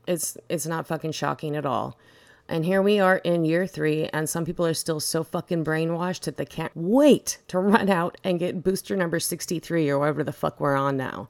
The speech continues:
It's, it could be, I don't know, sometimes it's mind-blowing, sometimes I'm just like, "Yeah, fucking it's Tuesday, whatever." I don't know, sometimes it just shocks me all over again how many people fell for this and how many people are still so fucking brainwashed.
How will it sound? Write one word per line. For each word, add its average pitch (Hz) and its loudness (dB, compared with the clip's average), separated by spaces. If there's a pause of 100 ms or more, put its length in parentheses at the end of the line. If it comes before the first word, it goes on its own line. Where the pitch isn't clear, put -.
It's, - -2 (520)
it 170 0
could 226 2
be, 226 6 (100)
I 226 2
don't 214 2
know, 151 0
sometimes 214 2
it's 208 0
mind-blowing, 196 4
sometimes 185 -2
I'm 175 0
just 165 -2
like, 165 0 (220)
"Yeah, 156 2
fucking 160 -2
it's 151 -4
Tuesday, 151 0
whatever." 151 0 (840)
I 196 6
don't 196 6
know, 165 0
sometimes 170 2
it 160 -4
just - -4
shocks - -2
me 165 0
all 151 2
over 151 2
again 139 -4 (380)
how 214 4
many 214 4
people 170 -2
fell 160 4
for 160 -4
this 151 2
and 160 -4
how 151 -4
many 190 2
people 175 -2
are 170 -2
still 190 0
so 170 0
fucking 165 0
brainwashed. 151 -2